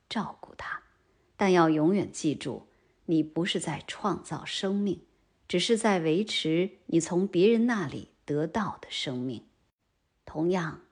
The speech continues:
一个基督徒可能会失去已经放在他里面的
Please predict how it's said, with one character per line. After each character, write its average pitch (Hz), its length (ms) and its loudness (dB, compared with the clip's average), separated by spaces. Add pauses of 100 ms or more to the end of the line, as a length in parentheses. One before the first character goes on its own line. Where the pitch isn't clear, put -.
(160)
一 196 160 0
个 233 100 6
基 226 180 0
督 240 200 2
徒 175 420 2 (160)
可 - 160 0
能 165 240 4
会 165 180 0
失 208 300 0
去 185 260 2
已 151 160 2
经 214 360 2
放 170 280 0
在 117 240 -6
他 - 200 -6
里 147 300 -6
面 165 220 2
的 - 100 -16